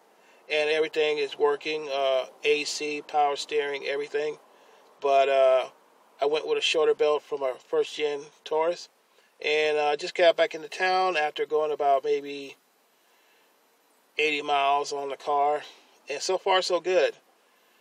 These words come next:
Um, just a little s-, I always wanted underground pu-, uh, under, uh,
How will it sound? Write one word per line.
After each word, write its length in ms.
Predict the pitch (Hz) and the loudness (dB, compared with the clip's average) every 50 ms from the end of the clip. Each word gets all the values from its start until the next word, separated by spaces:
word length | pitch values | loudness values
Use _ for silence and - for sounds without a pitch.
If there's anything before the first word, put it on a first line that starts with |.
| _ _ _ - | _ _ _ -4
Um, 680 | 143 147 143 143 143 139 139 139 139 135 - 233 208 - - - _ _ _ _ _ _ _ _ _ _ _ _ _ _ | 0 2 4 6 6 8 8 8 6 4 2 -2 -4 -10 -20 -20 _ _ _ _ _ _ _ _ _ _ _ _ _ _
just 200 | - 196 - - | -4 -4 4 6
a 20 | 220 | 8
little 120 | 220 208 | 8 8
s-, 140 | - - - - | 6 4 2 4
I 60 | 185 | 6
always 240 | 202 226 247 233 220 | 8 8 8 6 6
wanted 260 | 208 220 226 214 170 | 8 8 8 8 8
underground 400 | 165 156 143 143 139 131 123 - | 6 4 2 2 2 2 2 0
pu-, 140 | - - - - | -6 -14 -6 -2
uh, 140 | 156 151 139 | -2 0 0
under, 200 | 165 160 147 151 | 0 2 4 4
uh, 280 | 139 135 131 127 123 | 4 4 4 2 0